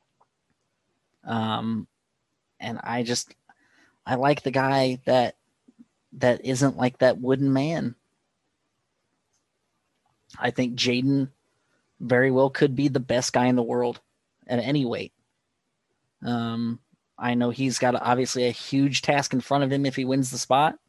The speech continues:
in Sadulayev, but I think that he can beat Sadulayev.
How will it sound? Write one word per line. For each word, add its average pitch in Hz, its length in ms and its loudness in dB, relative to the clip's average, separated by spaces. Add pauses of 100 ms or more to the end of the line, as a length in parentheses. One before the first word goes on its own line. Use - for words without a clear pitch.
(840)
in 123 100 -2
Sadulayev, 123 640 0
but 127 100 0
I 117 120 0
think 123 320 -6
that 120 80 -2
he 127 200 -8
can 131 160 0
beat 143 180 -10
Sadulayev. 85 720 -8